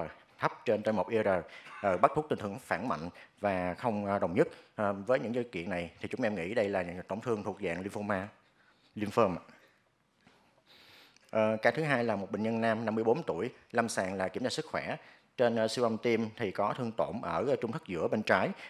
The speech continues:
cạnh thân động mạch phổi, nên được chỉ định làm cái, ờ, M R I tim. Thì trên các hình C T ta thấy có cái tổn thương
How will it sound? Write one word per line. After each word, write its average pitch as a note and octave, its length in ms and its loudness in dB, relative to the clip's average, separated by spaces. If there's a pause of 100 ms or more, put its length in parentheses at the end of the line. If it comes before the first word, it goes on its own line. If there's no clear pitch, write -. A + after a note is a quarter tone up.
cạnh E2+ 200 2
thân A2 120 0
động G2+ 100 0
mạch - 120 0
phổi, F#2 320 -2 (240)
nên A2+ 240 -2
được G#2 120 -4
chỉ A2 80 0
định G2+ 180 -2
làm F2+ 200 -2
cái, A2+ 220 0
ờ, A#2 180 0
M A2 60 -2
R G#2+ 40 6
I G#2 120 4
tim. A2 200 0 (800)
Thì A#2 140 4
trên A#2 160 2
các D#3 100 2
hình C3+ 100 -2
C A#2 180 0
T A2+ 220 4
ta A#2 80 6
thấy B2 300 0 (180)
có A#2+ 280 2
cái C#3 240 2
tổn A#2 200 -6
thương B2+ 240 -2